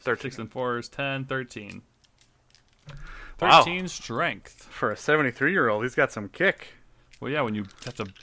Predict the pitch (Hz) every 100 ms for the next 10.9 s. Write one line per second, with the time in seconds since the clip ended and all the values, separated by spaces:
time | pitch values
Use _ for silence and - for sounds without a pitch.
0 | - - 117 107 - 101 120 120 98 95
1 | - 92 92 104 - - - - - -
2 | - - - - - - - - - -
3 | - - - 110 117 95 - - - -
4 | - 123 120 117 117 113 110 120 139 139
5 | 131 139 135 135 - - - - - -
6 | - _ _ _ _ _ _ _ _ _
7 | _ _ _ _ _ _ - _ - 117
8 | 120 104 - 226 - - - 147 - -
9 | 214 226 277 254 - 123 - 156 202 233
10 | 254 175 175 180 147 110 76 60